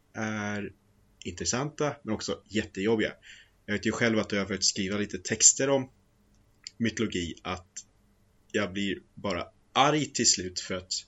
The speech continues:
jag vill skriva om en sak som jag har läst, och sen så upptäcker jag att i nästa källa så säger de faktiskt emot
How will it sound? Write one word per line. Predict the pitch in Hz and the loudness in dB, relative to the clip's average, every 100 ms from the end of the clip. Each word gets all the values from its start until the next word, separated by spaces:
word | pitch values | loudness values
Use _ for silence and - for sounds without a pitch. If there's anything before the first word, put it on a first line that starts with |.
| _ _ | _ _
jag | 110 | -2
vill | 104 139 170 - | 2 2 6 6
skriva | 156 113 | 6 4
om | 98 | 4
en | 98 | 2
sak | 95 92 | 0 0
som | - | 0
jag | 98 | 0
har | 90 135 147 | 2 4 4
läst, | - 117 - - - _ _ | 2 0 2 0 -8 _ _
och | - | -2
sen | 104 | 0
så | 107 | 2
upptäcker | 123 120 - | 4 2 2
jag | 104 | -2
att | - | 0
i | 101 95 | -2 -4
nästa | - 113 - - | 0 6 6 6
källa | 139 151 104 98 | 4 4 4 2
så | - | 2
säger | - 98 | 2 2
de | |
faktiskt | 95 92 90 92 | -2 -4 -4 -2
emot | 139 240 | 0 -2